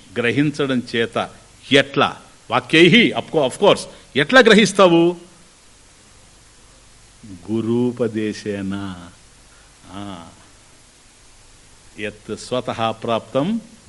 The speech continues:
తత్ శాస్త్రేణ బోధితవ్యం. గురూపదేశేన, గురు సన్నిధిలో, గురుముఖతః శ్రవణం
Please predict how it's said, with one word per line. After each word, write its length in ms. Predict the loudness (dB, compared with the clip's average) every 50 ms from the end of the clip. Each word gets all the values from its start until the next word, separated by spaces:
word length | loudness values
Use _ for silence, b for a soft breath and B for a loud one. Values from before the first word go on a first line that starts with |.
| -20 -14 -12
తత్ 240 | -12 -10 -10 -12 -10
శాస్త్రేణ 640 | -6 -6 -6 -6 -8 -10 -8 -6 -6 -6 -6 -8
బోధితవ్యం. 840 | -10 -8 -8 -8 -8 -8 -10 -14 -14 -8 -6 -6 -6 -6 -8 -16 -20 -20 -20 _ _ _ _ _ _ _ _ _ _ -20 -20 _ -20 _ _ -20 -20 -20 -20 _ _ -20 -20 -20 -20 -20 -20 _ _ -18 -12 -8
గురూపదేశేన, 680 | -6 -6 -4 -4 -4 -4 -6 -8 -10 -10 -12 -12 -16 -18 -20 -20 -20 _ _ _ _ _ _ _ _ _ _ _ _ _ _ _ _ _ _ _ -20 -20 -16 -10 -8
గురు 160 | -6 -6 -6
సన్నిధిలో, 840 | -8 -8 -8 -4 -2 0 0 0 0 0 2 4 4 4 2 0 -8 -20 -20 -20 -20 _ -20 -20 -20 -20 _ _ -20 -20 -20 -20 -20 _ _ _ -20 -20 -20 -20 -20 -20 -14 -6 -4
గురుముఖతః 920 | 0 0 0 0 0 0 0 0 2 2 0 4 4 4 6 6 4 4 2 -2 -16 -20 -20 -20 -20 -20 -20 _ _ _ _ _ _ -20 _ _ _ _ -18 -10 -4
శ్రవణం 520 | 0 2 4 4 4 4 4 2 0 -2